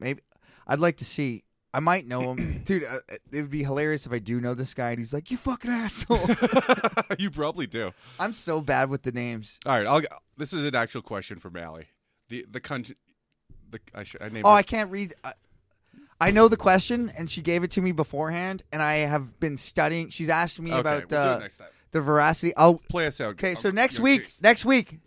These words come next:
Speaker 1: next week on the podcast, Joab murders Abner, and we answer,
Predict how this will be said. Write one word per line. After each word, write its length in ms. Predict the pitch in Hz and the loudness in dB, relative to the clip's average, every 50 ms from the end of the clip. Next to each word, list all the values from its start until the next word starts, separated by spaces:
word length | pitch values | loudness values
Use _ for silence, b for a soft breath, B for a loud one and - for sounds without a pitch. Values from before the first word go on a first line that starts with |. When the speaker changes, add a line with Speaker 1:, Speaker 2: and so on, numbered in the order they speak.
| _ _ - | _ _ -4
Speaker 1:
next 180 | 180 190 - | -4 -2 -2
week 120 | 214 226 214 | -2 -2 -2
on 60 | 196 | -2
the 60 | 185 | 2
podcast, 500 | - 190 185 196 165 185 175 160 143 - | 4 4 4 4 4 4 2 2 2 2
Joab 320 | - 196 202 214 220 196 | 2 4 6 6 6 6
murders 320 | 180 220 214 196 196 175 - - | 4 -2 -2 -2 -2 -4 -6 -2
Abner, 580 | 151 165 175 196 196 175 160 170 170 160 165 b b b b b b - | 2 4 4 4 4 2 -2 -6 -6 -6 -8 b b b b b b -6
and 640 | 185 196 220 233 226 214 220 247 277 285 - - - - _ _ _ _ - | 0 2 4 4 6 6 4 4 4 2 0 -4 -8 -20 _ _ _ _ -4
we 180 | 147 156 170 | -2 -2 0
answer, 600 | 170 170 175 180 180 170 - - 180 180 175 165 | 0 0 -2 -2 -2 -4 -2 0 0 2 2 0